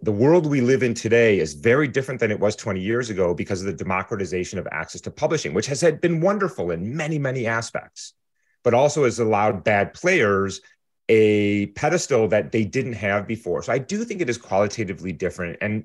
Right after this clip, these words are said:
you can see this in two places. One is the rise of mis- and disinformation, the rise of fraud, the rise of non-consensual sexual imagery. But also on the flip side of that is our increasing inability to reason about the world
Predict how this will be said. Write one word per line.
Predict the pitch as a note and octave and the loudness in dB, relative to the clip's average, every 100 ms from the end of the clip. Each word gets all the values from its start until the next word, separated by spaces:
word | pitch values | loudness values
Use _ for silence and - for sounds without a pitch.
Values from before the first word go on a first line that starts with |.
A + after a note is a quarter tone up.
| - | -8
you | C#3 | -6
can | D#3 | -6
see | - - G#3 | -4 -6 -4
this | G3+ F#3+ | -4 -4
in | A2 | -6
two | A2 - | -6 -8
places. | C3+ - F#2 G2 - - - - _ _ _ | -8 -4 -4 -4 -10 -12 -16 -20 _ _ _
One | - C3+ C#3+ | 0 2 4
is | A#2+ | 2
the | G2 G2 | 2 0
rise | F#2+ A2 A#2 B2 | 2 2 2 2
of | G2 | 0
mis- | G2+ - | -2 -2
and | F#2+ | -4
disinformation, | G2 - F2 F2+ D2+ C2 - | -4 -4 -6 -8 -8 -10 -12
the | D#2+ G2 | -8 -4
rise | G#2 G2+ A2+ G#2 | 0 0 0 -2
of | - | -6
fraud, | F#2+ D#2+ C#2 - | -4 -2 -4 -4
the | |
rise | F#2+ F#2+ G#2+ A#2+ | -2 0 0 -2
of | A2 | -4
non-consensual | F#2+ F#2 F#2+ - F#2 E2+ F2+ | -4 -4 -4 -8 -10 -10 -8
sexual | F2 F2 D#2 F2+ - | -6 -6 -6 -6 -4
imagery. | G#2 F#2+ F#2+ F2 - - - _ _ - | -4 -2 -2 -2 -6 -20 -20 _ _ 0
But | D3 | 0
also | - E3+ A3 A3+ C#3 A#2+ A#2 | 2 0 0 0 2 2 2
on | A#2+ | -2
the | A#2 | -2
flip | G#2+ - E3 G3+ | -4 -8 -6 -6
side | - A2+ G2 | -4 -2 0
of | F#2+ E2+ | 0 0
that | F2 E2+ E2 _ _ _ - | 0 0 -2 _ _ _ 0
is | B2 - - | 0 0 -2
our | A#2 A#2+ A#2 A2+ - | 2 4 6 4 0
increasing | C3 B2+ - - F#3+ F#3+ F#3+ F3 | -6 -6 -8 -8 -6 -4 -4 -4
inability | C3+ C#3+ G2+ - D#3 D#3+ G2 F2 | -2 -2 0 2 4 4 2 -2
to | E2 G#2+ | -6 -6
reason | F#2 G#2 C#3+ C#3 C#3 A#2 | -6 -4 -4 -4 -4 -2
about | G#2+ G#2 | 0 -2
the | G#2 | -2
world | G2 G#2 C#3+ A#2 A2 F#2 | -6 -2 2 4 2 0